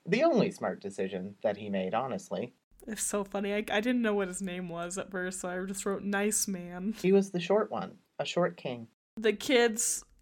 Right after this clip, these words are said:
Speaker 2: go into the pool room. The orphans show them the pool room, and they talk about how it's haunted.
Speaker 1: <gasps>
Speaker 2: Ooh.
Speaker 1: Oh, no.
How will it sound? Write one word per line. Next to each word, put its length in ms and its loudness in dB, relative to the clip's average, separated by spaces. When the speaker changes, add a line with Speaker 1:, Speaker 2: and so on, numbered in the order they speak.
Speaker 2:
go 300 8
into 500 0
the 160 -4
pool 500 8
room. 720 2
The 140 0
orphans 460 0
show 220 0
them 200 -4
the 80 -6
pool 440 -2
room, 580 -2
and 140 -4
they 80 -2
talk 280 0
about 280 0
how 400 0
it's 220 -4
haunted. 1120 2
Speaker 1:
<gasps> 640 -2
Speaker 2:
Ooh. 1160 2
Speaker 1:
Oh, 340 -8
no. 1000 -2